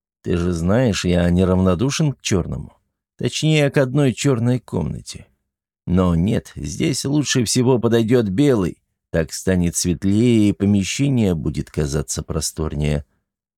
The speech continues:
«То, что никто так не делает, еще не значит, что этот цвет не подходит. А как тебе желтый?»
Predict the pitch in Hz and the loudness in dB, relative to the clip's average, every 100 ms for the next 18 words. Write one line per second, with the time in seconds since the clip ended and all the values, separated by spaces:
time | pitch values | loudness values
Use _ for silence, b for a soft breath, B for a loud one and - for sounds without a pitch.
0 | _ _ _ 190 - 160 156 - 156 151 | _ _ _ 0 2 2 2 2 0 0
1 | - 147 123 160 147 131 135 123 139 131 | 2 2 4 4 4 4 2 2 2 4
2 | 131 113 165 165 - - - 90 87 87 | 2 2 0 0 -4 -6 -4 0 2 2
3 | 87 - - - 95 90 98 95 98 - | -2 -6 -4 0 2 0 -2 -2 -4 -2
4 | 92 90 - _ _ _ _ _ _ - | -6 -6 -10 _ _ _ _ _ _ -6
5 | 92 110 - 107 92 85 80 82 87 139 | -2 -2 -2 -4 -2 -4 -4 -6 -4 -4
6 | 131 | -4